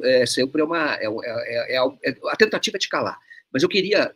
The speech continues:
resumir tudo isso, porque a postura do Bolsonaro, ele tá tentando também agora a cassação do Janones, por conta do livro do Janones, falando qual foi a estratégia dele durante a campanha.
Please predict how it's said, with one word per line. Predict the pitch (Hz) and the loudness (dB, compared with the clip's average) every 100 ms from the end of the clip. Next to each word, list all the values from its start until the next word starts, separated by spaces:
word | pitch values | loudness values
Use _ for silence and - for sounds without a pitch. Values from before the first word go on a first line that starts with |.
| _ - | _ 0
resumir | 202 208 151 131 180 | 2 2 -2 -2 -4
tudo | 160 120 113 | -4 -2 4
isso, | 147 147 - | 6 4 0
porque | - 113 131 | -12 -6 -2
a | 123 | -2
postura | 131 120 151 143 | -4 -4 0 0
do | |
Bolsonaro, | 117 110 - 120 135 | -2 -4 -4 -4 -4
ele | 110 | -6
tá | 120 | -8
tentando | - 104 127 123 | -6 -6 -4 -6
também | - 107 123 | -6 -6 -4
agora | 107 117 123 110 - - - _ - | 0 2 2 0 -6 -16 -20 _ -12
a | |
cassação | - 123 131 - 123 120 | -6 -4 -4 -2 0 0
do | 113 | 0
Janones, | 123 131 123 127 113 | -4 -2 0 0 -2
por | - - | -8 -10
conta | 101 123 | -10 -6
do | 131 | -2
livro | 113 117 | 0 0
do | 120 | -2
Janones, | 151 131 120 131 | -2 0 -2 -2
falando | 131 135 | -2 -2
qual | 123 117 | -2 -2
foi | 127 | -4
a | |
estratégia | - 117 120 113 | -4 -4 -4 -4
dele | 101 120 | -6 -4
durante | 131 123 123 | -2 -2 -2
a | 135 120 | -4 -2
campanha. | 165 - 139 107 | 0 2 2 0